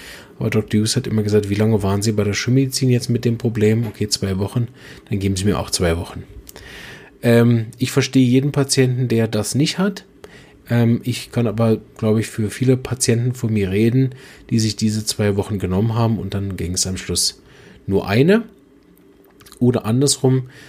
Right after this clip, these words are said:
dass es dann deutlich länger geblieben ist, weil wir ein viel tiefer liegendes Thema auflösen konnten und dann hat sich's eben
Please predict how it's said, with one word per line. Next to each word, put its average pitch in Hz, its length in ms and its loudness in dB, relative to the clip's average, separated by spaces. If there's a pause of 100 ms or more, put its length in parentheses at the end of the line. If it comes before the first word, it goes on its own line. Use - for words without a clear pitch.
(160)
dass 113 120 -2
es - 40 -6
dann 107 140 2
deutlich 101 360 0
länger 110 240 2
geblieben 107 460 2
ist, 107 200 -2
weil 95 240 0
wir 98 120 -2
ein 92 180 -4
viel 113 220 -2
tiefer 135 340 0
liegendes 95 480 2
Thema 92 280 0
auflösen 92 500 -4
konnten 101 480 0 (400)
und 107 100 -2
dann 95 160 2
hat 85 120 -4
sich's 90 200 0
eben 85 300 -4